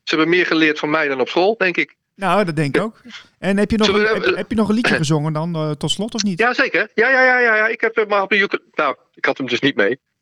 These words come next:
Speaker 1: Hij lag achter in de auto en ik verstopte dat ding. Maar ik liet hem er niet meer wegkomen. Dus ik moest mijn ukulele ophalen. En in de reportage zie je, eh, een liedje. Ja, het liedje heet Eigen Stoepje.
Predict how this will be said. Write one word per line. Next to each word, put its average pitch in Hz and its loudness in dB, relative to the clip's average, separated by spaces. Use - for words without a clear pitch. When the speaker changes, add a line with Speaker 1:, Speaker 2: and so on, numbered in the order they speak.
Speaker 1:
Hij 123 2
lag 120 0
achter - 0
in 123 2
de 120 0
auto 120 2
en 120 2
ik 120 -4
verstopte - 0
dat 104 -10
ding. 110 -2
Maar 127 -2
ik - -4
liet - 0
hem 139 2
er 135 0
niet 139 -2
meer 135 0
wegkomen. 117 0
Dus 110 -4
ik - -6
moest 127 2
mijn 120 4
ukulele 123 2
ophalen. 120 0
En 151 0
in 226 0
de 233 2
reportage 185 0
zie 175 0
je, 156 0
eh, 139 0
een 160 0
liedje. 170 0
Ja, 120 4
het - -8
liedje 196 0
heet 165 0
Eigen - -2
Stoepje. - -2